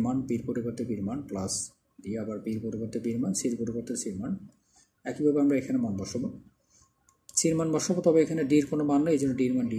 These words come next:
থাকবে। পরবর্তীতে আমরা এখানে গুণ করবো, ডি আর ডি গুণ করলে ডি স্কয়ার, কে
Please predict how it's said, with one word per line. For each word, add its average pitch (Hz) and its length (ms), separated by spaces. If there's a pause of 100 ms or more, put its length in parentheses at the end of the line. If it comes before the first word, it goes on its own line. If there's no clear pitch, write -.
(120)
থাকবে। 107 220 (1040)
পরবর্তীতে 156 460
আমরা 170 140
এখানে 170 240
গুণ 156 160
করবো, 107 160 (100)
ডি 131 80 (100)
আর 147 120
ডি 147 140
গুণ 143 180
করলে 135 220
ডি 135 140
স্কয়ার, 143 240 (560)
কে 127 80